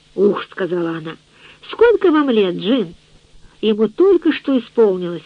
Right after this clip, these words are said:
пятнадцать. "Скоро шестнадцать", — сказал он. "А вам, Луиза?"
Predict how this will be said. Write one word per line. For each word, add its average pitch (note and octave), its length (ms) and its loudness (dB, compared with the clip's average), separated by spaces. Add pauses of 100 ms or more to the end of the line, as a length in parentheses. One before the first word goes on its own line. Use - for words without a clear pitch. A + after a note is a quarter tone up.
пятнадцать. E3+ 640 -8 (880)
"Скоро A#3+ 340 4
шестнадцать", — G#3 840 -4
сказал F3+ 400 -6
он. E3+ 160 -12 (300)
"А F#3 180 -2
вам, F#3 280 -2
Луиза?" G#3+ 540 -2